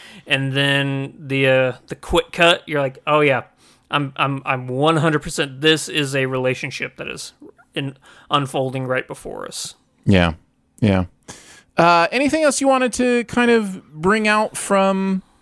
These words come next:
Speaker 2: The Lovebirds? Any, you know, moments or things, plus or neg-, you know, positive or negative?
Speaker 1: No post-credit scene.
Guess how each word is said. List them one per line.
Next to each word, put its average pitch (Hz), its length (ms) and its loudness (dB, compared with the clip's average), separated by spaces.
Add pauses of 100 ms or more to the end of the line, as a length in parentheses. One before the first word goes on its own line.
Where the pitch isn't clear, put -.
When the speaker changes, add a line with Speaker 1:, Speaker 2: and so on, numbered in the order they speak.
(180)
Speaker 2:
The 165 180 6
Lovebirds? 196 800 2
Any, 175 260 0 (120)
you 165 180 0
know, 135 380 0
moments 156 640 2
or 95 500 2 (560)
things, 139 640 2 (160)
plus 139 260 0
or 131 140 2
neg-, 123 260 0
you 120 100 2
know, 101 140 2
positive 127 460 0
or 123 400 2 (200)
negative? 127 440 0 (1040)
Speaker 1:
No 170 160 2
post-credit 151 500 0
scene. 151 320 -10